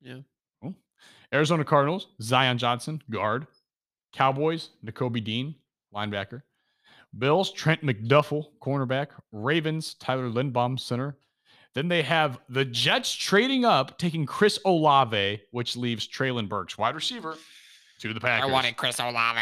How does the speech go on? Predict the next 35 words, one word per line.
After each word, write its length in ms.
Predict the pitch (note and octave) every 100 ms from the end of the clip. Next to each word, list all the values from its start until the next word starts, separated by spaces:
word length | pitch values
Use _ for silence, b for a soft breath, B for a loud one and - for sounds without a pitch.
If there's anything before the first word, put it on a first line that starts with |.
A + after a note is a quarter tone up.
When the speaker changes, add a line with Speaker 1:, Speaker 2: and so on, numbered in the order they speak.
| G#2+
Speaker 2:
There 240 | G#2 A#2
you 60 | A#2+
go, 200 | A2+ G2+
buddy. 320 | F#2+ F2+ F#2 _ _ _
Speaker 1:
I 80 | A#2
wanted 240 | A#2+ A#2
Chris 220 | - A#2+ A#2+
Olave. 640 | A2+ A2+ A2 _ _ A2 _ _ _ _ _ _ _ -
Speaker 2:
Then 100 | G2+
they 60 |
have 80 | G2
the 80 | F#2
Chiefs 340 | - G#2+ G#2
taking 340 | - G2+ F#2 F#2+
an 80 | F2
edge 220 | G#2 G#2
rusher. 560 | G#2 G2+ G2+ G2+ G2 _ _ _ _ _ _ _
And 380 | - - D#2+ D#2+ - -
Bengals 440 | F#2+ G2 G2 F#2+
taking 220 | - F2 F2
cornerback, 560 | - F2 F2 - F2 - _ -
Lions 500 | F2+ F2+ F2+ F2 -
taking 540 | - F2 - F2 E2+ E2+
an 100 | F2
edge 220 | C3 G3+
rusher. 300 | - - A#2+ - _ b b b b b b
Why 120 | - G2
do 40 |
you 40 |
want 120 | G2 F#2
Chris 260 | G2 -
Olave 400 | F2 F2 F2 F2
so 220 | - F2+
bad? 280 | F2 E2+ F2 F#2 _
Speaker 1:
Chris 160 | -